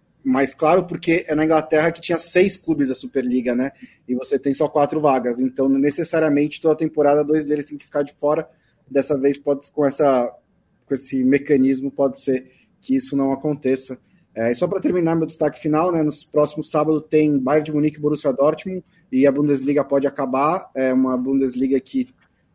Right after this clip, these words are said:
às vezes, ali pareceu que ia ter uma briga boa pelo título, acabou não tendo muito, mas pode terminar pelo menos numa grande ocasião no confronto direto entre os dois primeiros colocados, né? O Bayern de Munique pode ganhar o título vencendo o Dortmund, e pelo menos isso é uma ocasião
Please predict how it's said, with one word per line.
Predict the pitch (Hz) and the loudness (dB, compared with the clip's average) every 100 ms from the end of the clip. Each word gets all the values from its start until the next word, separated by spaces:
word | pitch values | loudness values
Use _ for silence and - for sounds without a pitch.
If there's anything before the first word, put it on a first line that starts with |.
| _ _ | _ _
às | - 151 139 | -4 -4 4
vezes, | 214 247 196 185 | 6 6 4 2
ali | 175 190 | 2 0
pareceu | - 190 175 - 214 226 | 2 0 0 4 4 6
que | 196 | 2
ia | |
ter | 180 | 0
uma | 170 160 | 0 2
briga | 147 156 | 2 2
boa | 143 151 | 2 0
pelo | 147 147 | 0 -2
título, | 143 156 156 156 | -2 -6 -4 -4
acabou | 151 143 143 | -4 -2 0
não | 143 | -2
tendo | 139 139 143 139 - _ _ | 0 -2 0 -2 -6 _ _
muito, | 123 131 147 185 - 196 - _ _ | -8 0 2 2 -2 -8 -8 _ _
mas | 131 143 | -2 -2
pode | - 147 143 | 2 2 2
terminar | 165 156 151 147 | 0 0 2 2
pelo | 160 | 2
menos | 147 151 | 2 0
numa | 160 170 | 0 0
grande | 156 165 160 | 2 0 0
ocasião | 165 160 147 143 | 0 -2 2 2
no | 156 | 0
confronto | 156 151 156 147 | -2 -4 -4 -4
direto | 147 139 139 | 0 0 0
entre | 139 143 | -4 -6
os | 131 | -2
dois | 139 131 | 0 0
primeiros | - 135 139 135 | -2 0 0 -2
colocados, | 139 131 - 135 151 135 | -4 -4 -2 -4 -4 -4
né? | 135 147 _ _ _ - | -6 -6 _ _ _ -2
O | 131 | 0
Bayern | 117 135 135 | 2 2 2
de | 127 | 2
Munique | 131 139 | 0 0
pode | 143 127 | -2 -2
ganhar | 143 147 | -2 -2
o | |
título | 143 147 - 160 | -2 -8 -6 -2
vencendo | 170 170 - 170 170 | 0 -2 -2 0 0
o | |
Dortmund, | 139 127 127 - 139 - _ _ | 0 0 -2 -6 -10 -10 _ _
e | 127 127 131 123 | -2 0 2 0
pelo | 147 | 0
menos | 143 139 147 143 | 2 2 0 -4
isso | 143 | -4
é | |
uma | 156 147 | -4 -4
ocasião | - 143 123 131 131 131 120 | 0 -2 0 0 0 0 -2